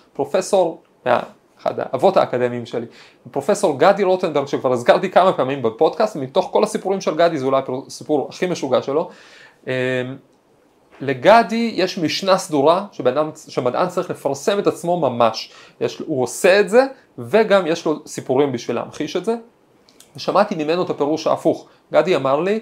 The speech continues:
"יהללך זר, ולא, אם זר לא מהלל אותך,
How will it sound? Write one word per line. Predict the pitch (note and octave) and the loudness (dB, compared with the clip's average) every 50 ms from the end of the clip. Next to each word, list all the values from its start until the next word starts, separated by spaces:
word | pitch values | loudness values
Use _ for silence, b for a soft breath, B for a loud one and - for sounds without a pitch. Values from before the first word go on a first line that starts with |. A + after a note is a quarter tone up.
| A3 B B B _ _ | -6 B B B _ _
"יהללך | C3 A#2+ A#2 B2 B2 B2 A#2 - - G#3 G3 | -8 -4 0 2 2 2 2 4 6 6 6
זר, | D#3+ B2+ B2 A#2+ A2 A2 - C3+ - - _ _ _ _ _ _ _ _ _ _ _ _ _ _ _ - | 8 8 8 10 10 10 8 4 0 -10 _ _ _ _ _ _ _ _ _ _ _ _ _ _ _ -10
ולא, | B2 A2+ B2 A#2+ B2 C#3+ F#3+ A#3+ C#4+ D4+ A#3 E3 - _ _ _ _ _ _ _ _ _ - | -2 0 0 4 6 8 8 8 8 6 2 -4 -12 _ _ _ _ _ _ _ _ _ -12
אם | B2+ | -8
זר | A#2 G#2+ D#3 D#3 C#3 | 4 6 6 6 6
לא | B2+ C3 D3+ | 6 4 4
מהלל | E3+ G3+ G#3+ A#3 B3+ B3+ | 4 4 2 2 2 2
אותך, | B3 A#3+ - - | 0 -2 -2 -4